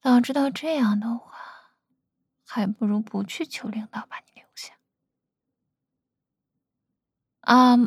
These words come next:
没啥，没啥。<laughs> 算了，不说这些了。转过来。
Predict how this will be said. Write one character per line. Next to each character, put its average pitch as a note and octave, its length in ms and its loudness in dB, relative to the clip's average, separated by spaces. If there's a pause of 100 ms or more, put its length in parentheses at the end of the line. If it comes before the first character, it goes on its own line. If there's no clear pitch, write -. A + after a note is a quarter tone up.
(140)
没 C4+ 420 4
啥， A#3 280 2 (120)
没 C#4+ 160 2
啥。 C4+ 280 2 (640)
<laughs> - 340 -8 (800)
算 C4 240 4
了， F#3+ 160 -4 (220)
不 C4+ 100 -6
说 A3+ 160 -4
这 F#3+ 140 0
些 - 160 -8
了。 - 180 -12 (3500)
转 B3+ 300 6
过 G#3 160 2
来。 F3+ 460 -2